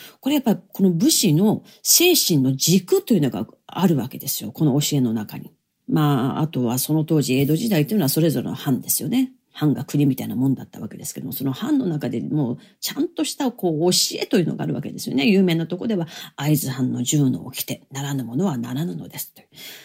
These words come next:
こういう、なんていうのかな。うん、武士、そしてその藩民たちのその心の軸、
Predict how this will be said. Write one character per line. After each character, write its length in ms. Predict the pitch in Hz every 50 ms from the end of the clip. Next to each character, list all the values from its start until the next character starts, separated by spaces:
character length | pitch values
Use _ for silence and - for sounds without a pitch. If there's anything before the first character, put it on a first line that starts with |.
| _ _
こ 140 | - - 262
う 40 | 285
い 60 | 269
う、 20 |
な 80 | 262 254
ん 60 | 196
て 80 | 170 -
い 20 |
う 40 | -
の 60 | -
か 60 | - 131
な。 220 | 139 139 - - _ _ _ _ _ _ _ _ _ _ -
う 40 | 196
ん、 380 | 180 175 170 165 160 160 156
武 140 | 147 185 196
士、 240 | - - 170 - - -
そ 160 | - - 175
し 100 | 170 -
て 100 | 165 156
そ 100 | - 147
の 100 | 139 139
藩 240 | 135 156 170 185 185
民 200 | 185 190 185 151
た 100 | 143 131
ち 100 | - 110
の 80 | 135
そ 140 | 131 - 127
の 180 | 131 123 120 - - _
心 360 | - 185 175 185 254 269 254
の 800 | 233 226 214 202 175 180 170 170 165 156 151 151 147 139 135 143 143 143 -
軸、 440 | - - 160 156 - 226 226 -